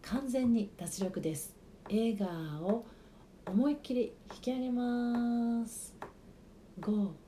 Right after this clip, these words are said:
六。真顔。一、二、三、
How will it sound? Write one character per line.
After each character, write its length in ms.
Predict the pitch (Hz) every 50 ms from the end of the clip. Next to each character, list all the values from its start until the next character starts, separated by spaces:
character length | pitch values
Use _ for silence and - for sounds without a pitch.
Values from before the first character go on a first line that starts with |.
| - - - - - - - -
六。 340 | 202 202 214 202 202 - - - - - - - - - - -
真 340 | - 160 165 175 185 185 180
顔。 680 | - 196 190 185 185 180 180 180 175 190 233 262 269 - - - - - - - - - - - - - -
一、 720 | 202 202 - - - - - - - - - - - - - -
二、 240 | 190 202 208 202 202 - - - - - -
三、 540 | - - - - - - 220 208 202 196